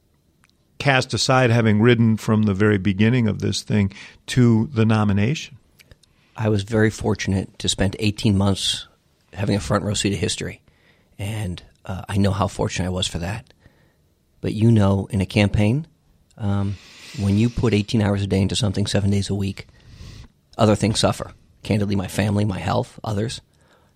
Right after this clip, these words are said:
Speaker 2: Um, you, y-, nobody can maintain that. And we had such a small team. It was five of us.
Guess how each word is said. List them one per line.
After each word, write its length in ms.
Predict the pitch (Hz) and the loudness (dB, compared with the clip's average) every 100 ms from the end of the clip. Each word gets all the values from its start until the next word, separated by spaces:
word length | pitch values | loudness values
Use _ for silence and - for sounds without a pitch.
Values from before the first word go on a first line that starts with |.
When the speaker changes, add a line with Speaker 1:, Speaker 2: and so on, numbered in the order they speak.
| _ | _
Speaker 2:
Um, 420 | - 98 98 98 95 _ _ - | -2 0 0 0 -4 _ _ -2
you, 120 | 131 | -2
y-, 440 | 87 - 104 113 127 | -2 -6 -6 -6 2
nobody 360 | 120 127 104 | 4 6 2
can 120 | - | 0
maintain 380 | 98 95 - 101 | 0 0 -2 -2
that. 220 | 98 98 - - | -2 -6 -14 -8
And 360 | 98 98 101 | -2 0 0
we 240 | - 104 123 | -2 -2 0
had 160 | 120 | 0
such 220 | - 117 104 | -2 -2 0
a 80 | |
small 420 | 101 - 101 104 101 | 0 0 2 0 0
team. 340 | - 98 82 - _ _ _ _ - | -4 -4 -6 -12 _ _ _ _ -4
It 60 | |
was 80 | 139 | -2
five 240 | - 117 104 | 2 2 2
of 140 | 123 | -4
us. 240 | 73 - | -8 -10